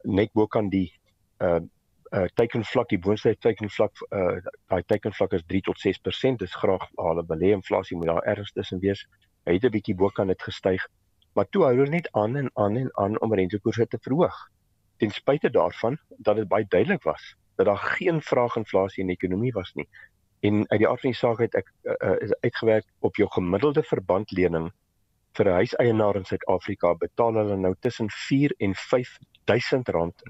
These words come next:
'n maand, elke maand, meer op hulle verbandlenings.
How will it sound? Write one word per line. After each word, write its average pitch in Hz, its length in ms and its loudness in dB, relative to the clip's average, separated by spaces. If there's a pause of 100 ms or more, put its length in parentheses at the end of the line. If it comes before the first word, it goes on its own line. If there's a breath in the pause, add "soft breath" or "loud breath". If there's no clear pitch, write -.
'n 90 80 0
maand, 90 680 -2 (420)
elke 143 380 2
maand, 85 440 -4 (460)
meer 113 400 2
op - 160 -4
hulle 98 120 -2
verbandlenings. 87 960 -2